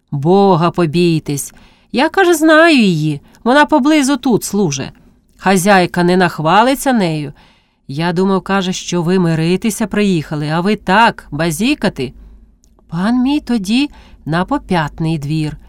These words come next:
Та я, — каже, — радніший миритися і поступитися їй чим-небудь, хай тільки облише. "Що ж ви їй дасте?" — пита панич.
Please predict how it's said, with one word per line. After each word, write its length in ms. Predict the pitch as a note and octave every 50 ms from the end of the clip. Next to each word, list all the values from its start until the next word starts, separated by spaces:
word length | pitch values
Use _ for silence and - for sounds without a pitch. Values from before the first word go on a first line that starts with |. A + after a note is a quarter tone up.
| - - _ _ _ _ _ _ _ _ _
Та 100 | - F#3
я, — 180 | F#3 G3+ B3+ C#4+ -
каже, — 400 | - F4+ F4+ D4 D#4 F4 E4+ E4
радніший 760 | E4+ F4+ F4+ D4 C#4+ C#4+ D#4 E4 F4 F4+ F4 - E4+ E4 D#4+
миритися 800 | E4 E4+ E4+ F4 E4 B3 - - F#3 E3 - - - E3 - - - - - - - - _ _ _
і 100 | - F4
поступитися 1040 | F4 E4 D#4+ - - - C#4+ - - - E3 F#3 A3+ C4+ E4+ F4 - F4 E4+ - E4+
їй 180 | D#4 D4 D4+ C#4
чим-небудь, 640 | - - - C#4+ C4 B3 C4+ C#4+ A#3+ C4 C4+ - - - - -
хай 340 | - - - F#3 F#3 G#3 A#3+
тільки 500 | A#3 - - D#4+ E4+ D#4+ - - - D#4
облише. 760 | D#4 D#4 B3+ C4+ A#3+ F#3 D#3+ D3 C3 - - - A2+ A2+ C3+ - _ _ _ _ _ _ _ _ _ _ _ _ _ _ _ _
"Що 280 | _ - - - F4+ C#4
ж 120 | E3 E3
ви 100 | D#3+ E3+
їй 140 | E3 D#3+ D#3
дасте?" — 600 | C3 E3+ E3 - - - - - D3 D3+ D#3+ F3 A3+ - - - -
пита 220 | A#3 A#3 - A#3+
панич. 460 | A#3+ B3+ B3 A#3+ B3+ A#3+ - - -